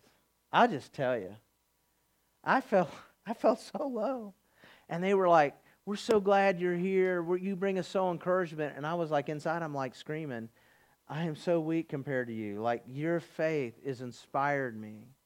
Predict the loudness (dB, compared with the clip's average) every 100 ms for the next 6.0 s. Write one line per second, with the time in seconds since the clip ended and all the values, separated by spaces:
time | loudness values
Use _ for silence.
0 | _ _ _ _ -2 0 0 -2 -8 0
1 | 2 2 0 -2 -2 -6 -8 -10 -10 -12
2 | -12 -14 -18 _ _ _ _ _ _ _
3 | _ 0 0 0 6 8 8 4 2 2
4 | 2 -2 -6 _ _ -4 -4 -4 -10 -10
5 | -2 4 6 4 2 4 4 4 -2 -8